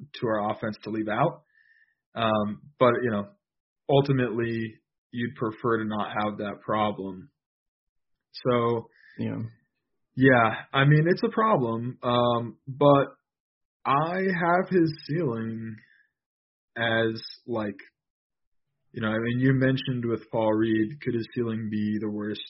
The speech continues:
Speaker 1: starting center in the league? That, that type of thing, like a really low, really low-end starter. I have, I have Thiele's, Thiele's ceiling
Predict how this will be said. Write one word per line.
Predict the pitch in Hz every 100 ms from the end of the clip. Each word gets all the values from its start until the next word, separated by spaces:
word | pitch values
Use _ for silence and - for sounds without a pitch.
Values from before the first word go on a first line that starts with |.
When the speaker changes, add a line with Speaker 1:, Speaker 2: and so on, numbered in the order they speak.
| - - -
Speaker 1:
starting | - 107 107
center | 107 107 107
in |
the | 101
league? | 104 98 104
That, | 104
that | 110 113
type | 107
of | 104
thing, | 95
like | 107
a | 110
really | 117
low, | 113 113 110
really | 123 139 135
low-end | 120 117 110 107
starter. | 107 107 107 101 104 _ _ _ _ _ -
I | 120
have, | 147 170 151 -
I | 139
have | 160 160 147
Thiele's, | 151 151 139 - - - _ 143
Thiele's | 147 135 127 -
ceiling | 139 135 113 110 110